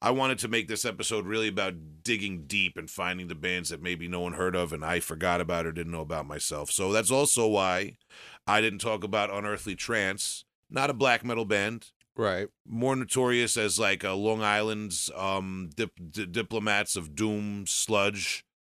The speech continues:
Speaker 2: Mm-hmm.
Speaker 1: uh, type of, uh, music, but they have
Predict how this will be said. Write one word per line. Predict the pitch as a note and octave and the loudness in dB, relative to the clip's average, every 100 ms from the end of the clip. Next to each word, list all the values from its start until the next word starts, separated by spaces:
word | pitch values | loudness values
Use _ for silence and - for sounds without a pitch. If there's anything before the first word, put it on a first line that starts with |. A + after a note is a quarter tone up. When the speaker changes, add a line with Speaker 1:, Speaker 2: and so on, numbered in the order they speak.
| B2 | -8
Speaker 2:
Mm-hmm. | B2 F#2+ | -6 -4
Speaker 1:
uh, | F2+ F#2 F#2 | 0 2 2
type | - G#2 G2+ | 2 0 2
of, | G2+ D#2 C2 | -2 -6 -4
uh, | F#2+ F#2+ | 0 0
music, | G2+ A2 A2+ A2 A2 - | 2 4 4 4 2 0
but | E2+ A#2 F#2+ | 2 2 2
they | A#2 | 0
have | A#2 B2 C#3 C#3 A#2 F#2+ | 2 4 4 2 -2 -14